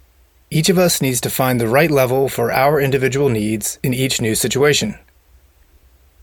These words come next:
This challenge points to a powerful insight dating back to the ancient Greeks,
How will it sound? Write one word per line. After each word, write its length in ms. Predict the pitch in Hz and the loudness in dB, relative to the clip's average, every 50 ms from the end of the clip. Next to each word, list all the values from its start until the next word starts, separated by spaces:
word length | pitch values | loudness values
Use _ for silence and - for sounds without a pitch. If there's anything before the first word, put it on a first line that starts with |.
| _ _ | _ _
This 140 | - 160 - | -4 -4 -2
challenge 580 | - - - 175 160 160 165 165 160 151 - - | -2 0 2 2 2 2 2 0 0 -2 -2 -2
points 240 | - 143 131 113 - | -2 -2 -2 -2 -2
to 140 | - 131 | 0 0
a 60 | 117 107 | 0 0
powerful 460 | - - 139 139 151 156 - - - | 0 0 0 0 0 0 -2 -2 -2
insight 540 | - 139 139 117 - - 113 104 107 95 - | 0 -2 -2 -2 0 0 0 0 0 -2 0
dating 300 | 135 135 127 123 120 101 | 0 0 0 0 -2 0
back 240 | 95 113 117 127 | 2 2 2 2
to 100 | - - | 0 -2
the 160 | 120 127 104 120 | -2 -2 -2 0
ancient 320 | 127 127 - - 127 113 | 0 0 0 0 0 0
Greeks, 540 | 104 120 113 104 95 - - - - - | 0 0 -2 -2 -4 -6 -8 -8 -8 -10